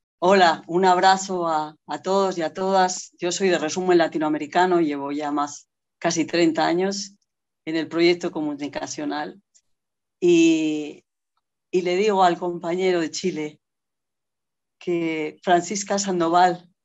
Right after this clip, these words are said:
no es una víctima, es una luchadora por la comunicación,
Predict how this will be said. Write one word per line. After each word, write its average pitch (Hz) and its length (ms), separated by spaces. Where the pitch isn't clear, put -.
no 180 100
es 170 160
una 170 200
víctima, 156 580
es 202 320
una 214 440
luchadora 180 800
por 156 120
la 147 140
comunicación, 147 800